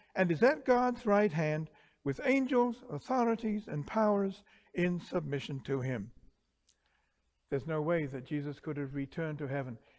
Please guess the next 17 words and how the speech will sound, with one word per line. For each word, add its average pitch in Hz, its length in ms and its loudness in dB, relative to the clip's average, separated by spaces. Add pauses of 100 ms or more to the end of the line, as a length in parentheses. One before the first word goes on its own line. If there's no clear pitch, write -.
if 160 120 -2
he 165 80 0
hadn't 196 280 2
completed 226 520 0
his 175 180 0
saving 214 400 4
work. 247 340 0 (680)
His 196 200 4
ascension 254 540 0
to 285 120 -4
heaven, 214 420 0 (380)
which - 340 2 (100)
the 233 80 -4
church 208 440 -4
will 214 280 2
celebrate 196 840 -4
this 185 300 -4